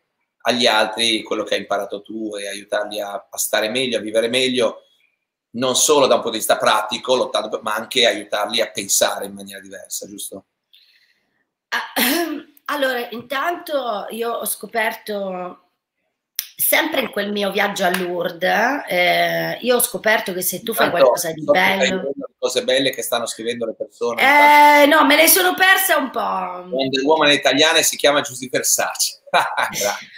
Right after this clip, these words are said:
Speaker 1: bellissimo questo.
Speaker 2: <laughs> Ho dato vita a Wonder Giusy, questo è il mio nuovo libro per bambini, anzi,
Speaker 1: Eh,
Speaker 2: andate a
Speaker 1: io
Speaker 2: leggere Wonder
Speaker 1: guarda,
Speaker 2: Giusy, perché
Speaker 1: una
Speaker 2: lì,
Speaker 1: bellezza
Speaker 2: perché lì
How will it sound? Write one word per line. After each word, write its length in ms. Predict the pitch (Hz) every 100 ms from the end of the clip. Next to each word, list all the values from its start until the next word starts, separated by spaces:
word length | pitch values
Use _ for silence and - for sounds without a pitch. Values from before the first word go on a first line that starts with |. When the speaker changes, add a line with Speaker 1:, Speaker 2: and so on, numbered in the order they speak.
| -
Speaker 1:
bellissimo 380 | 101 98 _ -
questo. 240 | _ - - - - - _ _ _ _ -
Speaker 2:
<laughs> 920 | 214 220 294 233 - - - - -
Ho 60 | 214
dato 280 | 254 247
vita 260 | 240 254 311
a 40 |
Wonder 440 | 262 247 240 226 202
Giusy, 420 | 208 262 214 190
questo 280 | 196 247 -
è 40 | 214
il 60 |
mio 140 | 202 208
nuovo 260 | 208 208
libro 300 | 208 214 214
per 160 | 208 202
bambini, 440 | 208 202 202 190
anzi, 460 | 202 220 196 185 185
Speaker 1:
Eh, 60 | 196
Speaker 2:
andate 300 | 202 240 220
a 20 |
Speaker 1:
io 40 |
Speaker 2:
leggere 320 | - - 214 208
Wonder 440 | 214 220 214 208
Speaker 1:
guarda, 180 | 196 277
Speaker 2:
Giusy, 280 | 349 - 262
perché 260 | 220 - 214
Speaker 1:
una 120 | 254
Speaker 2:
lì, 100 | -
Speaker 1:
bellezza 520 | 180 - 202 427 247
Speaker 2:
perché 100 | 320
lì 680 | 349 453 480 - - -